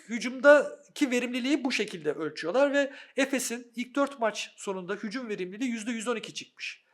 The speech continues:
Ama Fenerbahçe savunmada rakiplerinin hücum verimliliğini yüzde doksan sekize çekmiş ki bu konuda ligin en başarılı takımı. Hem en az sayı yiyen takım hem de rakiplerini en az hücum verimliliğinde tutan takım.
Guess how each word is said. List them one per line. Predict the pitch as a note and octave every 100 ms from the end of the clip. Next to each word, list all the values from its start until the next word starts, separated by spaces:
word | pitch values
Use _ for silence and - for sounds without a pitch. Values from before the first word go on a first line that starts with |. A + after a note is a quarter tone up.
| - - - - _
Ama | A3+ C4+
Fenerbahçe | C4+ C4+ D#4+ C4 A#3+ A#3
savunmada | - A#3 C4 A#3 F3 A#3+ - _ _
rakiplerinin | F#3 G3 C4+ A#3+ B3 A3 A#3+ D4 _ -
hücum | G3+ C#4+ C4
verimliliğini | A#3 A3 A3 C#4
yüzde | B3+ A3+ A3+
doksan | A3+ - A#3
sekize | - A#3 A3+ B3 A#3 A#3 _
çekmiş | - F3 D#3+ - -
ki | - A3
bu | B3 B3 -
konuda | A3 G3+ G3+ A#3 C4 - - _ -
ligin | F#3+ A#3
en | B3 G#3+
başarılı | F3+ G3 C4
takımı. | A#3+ G#3 F#3 D3+
Hem | A#3 B3+
en | A3
az | B3
sayı | B3 - C4
yiyen | B3+ B3+ C4+ C4+
takım | C4+ D#4 D#4 - _ _ _ _
hem | B3+ C4
de | C4
rakiplerini | A#3 A#3 C4+ - C4+
en | G#3 B3 D#4
az | D4 A#3+ -
hücum | A3 C#4+ B3+
verimliliğinde | A#3 A3+ A#3 A3+ A3+ A3+ A3 -
tutan | - - -
takım. | - C#3+ B2+